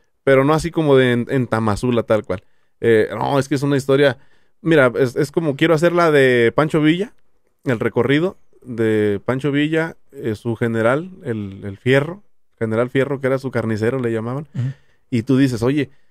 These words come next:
Speaker 1: pues, ¿qué hago de Pancho Villa que no sea cortito, pero que tampoco sea una novela?" Porque
Speaker 2: Ah, es que también si
Speaker 1: todo
Speaker 2: a-,
Speaker 1: lo que
Speaker 2: a-,
Speaker 1: tiene
Speaker 2: avientas
Speaker 1: Pancho
Speaker 2: mucho
Speaker 1: Villa.
Speaker 2: histórico, también nadie lo aguanta.
Speaker 1: Claro.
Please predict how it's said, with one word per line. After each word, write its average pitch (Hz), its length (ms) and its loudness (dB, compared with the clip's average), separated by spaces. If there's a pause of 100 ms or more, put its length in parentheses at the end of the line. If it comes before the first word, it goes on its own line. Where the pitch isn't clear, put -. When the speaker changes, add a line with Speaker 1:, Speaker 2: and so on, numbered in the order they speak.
(160)
Speaker 1:
pues, 113 180 -4
¿qué 139 180 0
hago 156 220 0
de 147 120 2
Pancho 151 360 0
Villa 160 460 -4 (140)
que 113 160 0
no 120 160 0
sea 147 500 0 (320)
cortito, 147 580 0
pero 135 280 2
que 135 100 0
tampoco 131 400 -2
sea 143 100 0
una 156 140 -2
novela?" 143 460 0
Porque 117 500 -4 (260)
Speaker 2:
Ah, 196 100 6
es - 60 2
que - 80 -12
también 131 200 2
si 175 160 2
Speaker 1:
todo 175 300 6
Speaker 2:
a-, - 20 4
Speaker 1:
lo 175 140 4
que 147 100 2
Speaker 2:
a-, - 100 2
Speaker 1:
tiene 165 240 4
Speaker 2:
avientas 170 340 4
Speaker 1:
Pancho 202 80 4
Speaker 2:
mucho 202 100 4 (100)
Speaker 1:
Villa. - 20 4
Speaker 2:
histórico, 233 720 4
también 143 340 0
nadie 156 260 2
lo 135 100 2
aguanta. 135 340 0
Speaker 1:
Claro. 135 240 2